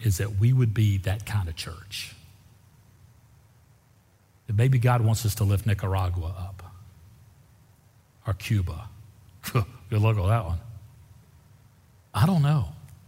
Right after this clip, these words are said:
Or maybe we're supposed to partner with a few local churches and do that. That's why we have the Building Lives, the Building Leadership Network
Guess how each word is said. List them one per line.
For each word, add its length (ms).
Or 80
maybe 220
we're 160
supposed 280
to 60
partner 460
with 160
a 60
few 180
local 260
churches 480
and 80
do 140
that. 220
That's 140
why 80
we 140
have 120
the 80
Building 340
Lives, 520
the 80
Building 420
Leadership 640
Network 600